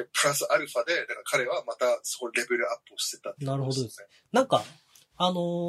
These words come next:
Speaker 2: ー、なんて言うんでしょう。すごく失礼な話でもあるかもしれないんですけど、
Speaker 1: はい。
Speaker 2: 信州ブレイブウォリアーズが二千十、だから十八十九シーズン、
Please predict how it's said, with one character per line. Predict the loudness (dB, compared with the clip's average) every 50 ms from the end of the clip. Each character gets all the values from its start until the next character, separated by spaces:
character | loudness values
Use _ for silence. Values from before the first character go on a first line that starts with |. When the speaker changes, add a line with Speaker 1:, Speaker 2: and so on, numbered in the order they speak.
| -2 -2
Speaker 2:
ー、 |
な | -4 -4
ん | -4
て | 0
言 | 2 2
う | 2
ん |
で | 2
し | 0 -4
ょ | -6
う。 | -8 -10 _ _ _ _ _
す | 0 2
ご | 2 2 4
く | 2 0
失 | 0 0 0 2 2
礼 | 2 4
な | 2 4
話 | 4 4 4 2 2 2 2 2
で | 2 4
も | 6 6 6
あ | 6
る | 4 2
か | 0 -2
も | -2 -2
し | -2 -2
れ | -2
な | -2 -4
い | -4
ん |
で | -6
す | -8 -10
け | -8 -4
ど、 | -4 -2 -2 -4 -6 -10 _ _ -20 -20 _ _ -8
Speaker 1:
は | -4 -4 -2 0
い。 |
Speaker 2:
信 | 2 4 4 6
州 | 6 6 6
ブ | 6
レ | 6 4
イ | 4
ブ | 6
ウ | 4 6
ォ | 6
リ | 8 8 6
ア | 6
ー | 4
ズ | 2 -2 -4 -2 -2 -4 -4 -6 -4 2
が | 4 6 6 6 4 0
二 | -2 -2 0
千 | 2 2 2 2 2 0 -2
十、 | 0 0 2 2 2 2 2 2 4
だ | 2
か | 2 2
ら | 2
十 | 0 2 2 4 4
八 | 4 4 4 4 2
十 | 0 0 0
九 | 2 2 2 4
シ | 4 4 4
ー | 2
ズ | 0 -4
ン、 | -10 -10